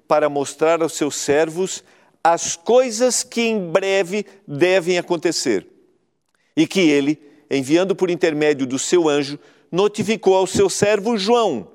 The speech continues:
o qual atentou à palavra de Deus e o testemunho de Jesus Cristo, quanto a tudo o que ouviu. Então, o que a descrição faz é que João recebe do Senhor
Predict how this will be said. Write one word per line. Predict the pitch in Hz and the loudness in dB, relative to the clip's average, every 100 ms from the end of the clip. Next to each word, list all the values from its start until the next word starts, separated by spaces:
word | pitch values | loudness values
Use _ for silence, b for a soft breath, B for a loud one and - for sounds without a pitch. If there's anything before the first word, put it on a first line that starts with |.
| b b b b b b _ _ | b b b b b b _ _
o | 226 220 | -2 -2
qual | - 185 151 156 175 190 - b b b b | 0 4 6 4 2 -4 -14 b b b b
atentou | 175 190 196 180 170 175 165 | 0 2 0 -2 0 2 2
à | |
palavra | 160 170 147 147 185 180 185 | 2 0 2 4 4 2 -2
de | 165 | -2
Deus | 160 143 160 151 139 | -2 0 0 0 -4
e | |
o | 151 | -2
testemunho | 160 151 - 139 139 151 | -2 -2 -2 -2 -2 -4
de | 135 131 | -4 -4
Jesus | 135 117 123 | -4 -6 -10
Cristo, | - 120 104 - - - b b - | -8 -6 -6 -8 -16 -20 b b -4
quanto | 143 143 139 | -2 0 0
a | |
tudo | - - - 277 262 269 247 - | -2 -6 -2 0 0 -2 -4 -6
o | 214 | -8
que | - 180 175 | -8 -4 0
ouviu. | 170 139 104 78 - _ _ _ _ _ | 0 -2 -6 -6 -18 _ _ _ _ _
Então, | 135 135 165 151 180 b b b b - | -12 0 0 0 -4 b b b b -8
o | 123 | -6
que | - 151 | 2 4
a | 139 | 4
descrição | 127 147 - 147 139 185 185 | 2 -2 -2 -2 0 -2 0
faz | 156 143 196 - - b b b | 2 2 2 -4 -16 b b b
é | 156 | -2
que | 156 185 180 | -2 -2 -4
João | 135 180 240 | 0 0 0
recebe | 190 208 - - 240 262 | 2 0 0 0 0 0
do | 226 233 | -4 -4
Senhor | - 240 220 240 | -2 0 2 0